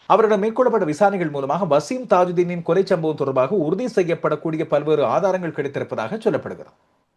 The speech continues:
அண்மையில் உங்களுக்கு ஞாபகம் இருக்கலாம், மித்தனிய பகுதியில் தான் கொல்லப்பட்டவர் கஜா என்று அழைக்கப்படுகிற அனுர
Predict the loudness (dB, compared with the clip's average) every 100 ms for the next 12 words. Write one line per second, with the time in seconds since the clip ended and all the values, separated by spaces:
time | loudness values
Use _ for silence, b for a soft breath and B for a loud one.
0 | _ _ _ _ _ _ 2 2 4 0
1 | 0 -4 -6 -4 0 2 2 0 0 0
2 | 0 -4 0 0 0 -2 -4 -4 -2 -2
3 | 0 -2 -2 -4 -4 -4 -2 -2 0 -2
4 | -2 -6 -4 -4 -6 -8 -6 -2 -2 0
5 | 0 0